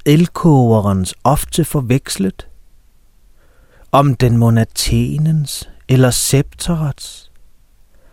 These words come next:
Mon selve den elskede moders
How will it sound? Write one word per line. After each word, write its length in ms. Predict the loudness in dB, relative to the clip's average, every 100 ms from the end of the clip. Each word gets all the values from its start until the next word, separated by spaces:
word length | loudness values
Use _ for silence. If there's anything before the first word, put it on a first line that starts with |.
| _ _ -6
Mon 280 | 0 2 0
selve 500 | 0 2 2 2 2
den 240 | 2 0 0
elskede 720 | 0 2 0 -2 0 2 4
moders 840 | 4 4 4 2 0 -4 -8 -14